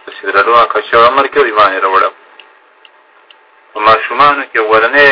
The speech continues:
ایمان یې چې راوړی، نو د علي رضی الله عنه و. لکه په ځوانانو کې اول ایمان خدیجة الکبرا راوړی و.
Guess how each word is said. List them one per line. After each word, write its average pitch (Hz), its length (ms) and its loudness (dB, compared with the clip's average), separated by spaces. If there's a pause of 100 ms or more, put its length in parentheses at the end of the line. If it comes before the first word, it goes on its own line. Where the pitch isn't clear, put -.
(200)
ایمان 120 340 2
یې 113 140 0
چې 113 120 -4
راوړی، 123 240 4
نو 113 60 -4
د 113 60 2
علي 107 260 2
رضی 104 260 -6
الله 95 260 -2
عنه 95 240 -2
و. 90 120 -8 (520)
لکه 104 200 0
په 104 160 -8
ځوانانو 123 360 2
کې - 80 -2
اول 113 180 4
ایمان 120 280 0
خدیجة 110 360 -4
الکبرا 107 400 0
راوړی 101 340 2
و. - 60 -12